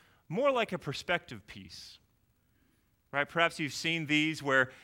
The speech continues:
it's an assortment of wires or shapes or something kind of floating in three D space, and it's not until you get into one particular position that everything comes into line,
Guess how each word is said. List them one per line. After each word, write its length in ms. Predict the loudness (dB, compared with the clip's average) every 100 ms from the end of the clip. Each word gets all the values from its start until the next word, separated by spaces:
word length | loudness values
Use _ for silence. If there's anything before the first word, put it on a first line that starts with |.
| -4
it's 200 | -4 -2
an 60 | -4
assortment 480 | -4 0 0 0 -4
of 140 | -2
wires 800 | 0 6 6 4 2 0 -2 -4
or 200 | -4 -4
shapes 580 | -4 2 2 2 -4 -6
or 100 | -4
something 340 | -4 -4 -6
kind 160 | -2 -4
of 80 |
floating 440 | -4 -4 -2 0 -2
in 120 | -4
three 300 | -6 -6 -2
D 160 | -2 -4
space, 540 | -2 0 0 -2 -12 -18 -20 -4
and 100 | 0
it's 140 | 0 0
not 200 | -2 -2
until 240 | -2 -4
you 160 | -4 -6
get 260 | -2 -2
into 200 | -2 -6
one 640 | -6 -6 -4 -4 -4 -8 -12 _ _ _ _ _ _ _ -4
particular 760 | -4 -2 2 2 2 -2 -2
position 720 | -4 -6 -4 -4 -4 -8 -10 -18 _ _ _ _ _ _ _ _ -10
that 120 | -4
everything 440 | -2 -2 -2 -4
comes 260 | -2 -6 -6
into 120 | -8
line, 460 | -6 -8 -8 -12